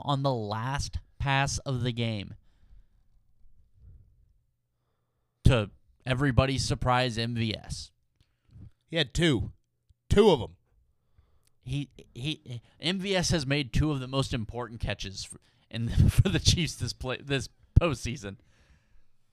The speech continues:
Speaker 1: So, when, when you're playing a defense that is the Ravens' defense,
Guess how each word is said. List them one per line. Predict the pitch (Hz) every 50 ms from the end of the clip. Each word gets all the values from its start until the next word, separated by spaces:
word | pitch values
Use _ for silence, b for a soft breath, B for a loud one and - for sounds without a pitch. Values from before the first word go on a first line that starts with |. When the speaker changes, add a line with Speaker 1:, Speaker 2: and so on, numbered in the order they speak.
| _ _ _ _ _ _ _ _ _ _ _ _ _ _ _ _ _ _ - - - - _ _ _ -
Speaker 1:
So, | - - 202 190 175 160 131 113 - _ _ _ _ - _ - _ _ _ _ _ _ _ _ _ _ _ _ _ _ _ _ _ _ _ _ _ _ _ -
when, | - 143 143 147 143 - _ _
when | - 123 139 147 165
you're | 165 165
playing | - - - 170 185 196 196 190 165
a | 135
defense | 120 131 135 123 120 131 117 104 101 - - - - _ _ _ _ _ _ _ _ _ _ -
that | - - 123
is | 120 131 147 143 123 104 - - - - _ _ _ - -
the | - 107 113
Ravens' | 110 107 104 107 104 107 113 113 107
defense, | - 160 170 160 139 135 107 - - - - -